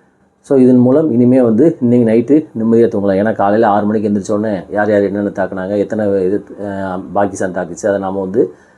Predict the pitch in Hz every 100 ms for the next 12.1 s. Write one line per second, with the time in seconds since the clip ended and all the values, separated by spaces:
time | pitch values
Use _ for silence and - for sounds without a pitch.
0 | _ - 107 104 95 - 101 98 95 90
1 | 107 123 107 107 101 95 92 104 107 95
2 | - 104 101 92 87 85 98 92 85 101
3 | 104 98 92 92 85 90 90 92 131 -
4 | - - _ - 107 123 120 - 107 120
5 | 120 120 104 104 98 101 107 101 101 101
6 | 98 95 92 82 - - 101 95 107 104
7 | 101 107 101 101 92 85 - - - _
8 | _ _ _ 117 127 147 147 156 165 117
9 | - 120 123 123 120 120 120 123 123 117
10 | 110 107 110 110 95 98 120 165 - -
11 | 95 104 127 131 127 127 117 104 101 92